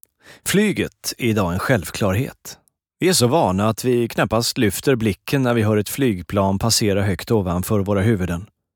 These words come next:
Men det är bara lite mer än hundra år sedan bröderna Wilbur och Orville Wright blev de första som lyckades hålla ett motordrivet flygplan i luften.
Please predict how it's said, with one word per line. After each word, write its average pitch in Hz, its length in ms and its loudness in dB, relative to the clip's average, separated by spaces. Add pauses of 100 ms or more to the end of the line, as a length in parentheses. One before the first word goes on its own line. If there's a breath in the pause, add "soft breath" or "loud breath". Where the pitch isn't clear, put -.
(460)
Men 151 360 2
det 170 180 2
är 120 40 4
bara 175 220 2
lite 143 260 0
mer 101 180 0
än 104 100 0
hundra 110 400 2
år 110 180 2
sedan 101 440 0
bröderna 101 420 2
Wilbur 127 540 2
och 127 320 0
Orville 110 400 2
Wright 98 500 -2
blev 95 220 -2
de 98 160 -2
första 151 380 -2
som 113 180 0
lyckades 107 400 0
hålla 104 260 0
ett 87 120 -6
motordrivet 101 800 -2
flygplan 87 680 -4
i 82 60 -2
luften. 92 500 -6